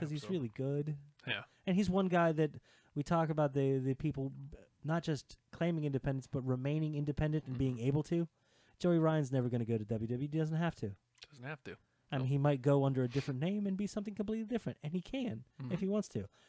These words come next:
Speaker 1: But he could be Joey Ryan forever,
Speaker 2: Yeah.
Speaker 1: and that's fine. You, you got, uh, Cody out there being independent, and he's, uh,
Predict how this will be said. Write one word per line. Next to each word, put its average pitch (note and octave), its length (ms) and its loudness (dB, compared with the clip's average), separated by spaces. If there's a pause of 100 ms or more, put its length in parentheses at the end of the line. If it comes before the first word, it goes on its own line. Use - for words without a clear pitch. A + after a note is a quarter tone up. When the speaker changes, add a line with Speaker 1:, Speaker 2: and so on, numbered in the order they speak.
Speaker 1:
But E3 120 2
he E3+ 100 0
could E3+ 160 -2
be E3 80 0
Joey D#3+ 240 4
Ryan E3 260 0
forever, C#3+ 400 -4 (360)
Speaker 2:
Yeah. A2 140 -8
Speaker 1:
and C#3+ 80 -2
that's C#3 160 -2
fine. A2+ 360 -4 (640)
You, C#3 120 -2
you D3 280 0
got, D3 260 2
uh, D#3 240 0
Cody D#3+ 400 0
out A#2 120 0
there C3+ 420 2
being C#3+ 240 -2
independent, C#3+ 560 -2
and B2+ 160 -4
he's, C3+ 260 -4
uh, A#2+ 120 -8